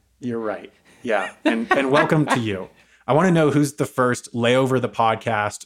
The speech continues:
turned Jet Lag the Game fan. There's gotta be one. I wanna know who it is. But anyways, who do we have with us? Well, we have from Adam and Ben, we have Ben.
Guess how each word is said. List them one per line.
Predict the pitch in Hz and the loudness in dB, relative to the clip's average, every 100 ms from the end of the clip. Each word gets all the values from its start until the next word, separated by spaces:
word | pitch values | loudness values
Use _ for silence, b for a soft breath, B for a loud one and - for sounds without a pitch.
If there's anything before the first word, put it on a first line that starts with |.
| - | -14
turned | - 127 123 113 107 - | -4 -2 0 -2 -6 -6
Jet | 117 110 117 | -2 -2 -2
Lag | 104 98 | -6 -6
the | 104 | -8
Game | 98 95 | -8 -10
fan. | 92 101 101 104 - _ _ _ | -10 -14 -14 -18 -20 _ _ _
There's | 117 113 | -8 0
gotta | 131 127 | 0 2
be | 127 | 0
one. | 113 98 98 - _ _ - | 0 -4 -10 -16 _ _ -8
I | 107 | -6
wanna | 107 110 | -4 -4
know | 107 | -4
who | 104 104 | -4 -4
it | |
is. | 101 - | -6 -10
But | - 160 | -6 0
anyways, | 208 165 104 104 - b | 2 2 0 -2 -10 b
who | 165 | 0
do | 196 | 2
we | 165 | 2
have | 143 131 | 2 2
with | 175 151 | 0 2
us? | 113 120 - b b | 0 -2 -8 b b
Well, | 139 180 139 | -2 2 4
we | 147 | 2
have | 135 151 147 127 - _ _ | 4 2 2 -2 -16 _ _
from | - 139 127 120 | -2 0 0 0
Adam | 135 170 185 | 2 2 2
and | 160 | 2
Ben, | 120 131 | 2 2
we | 135 | -2
have | 107 | 0
Ben. | 110 101 151 185 | 0 0 -2 -4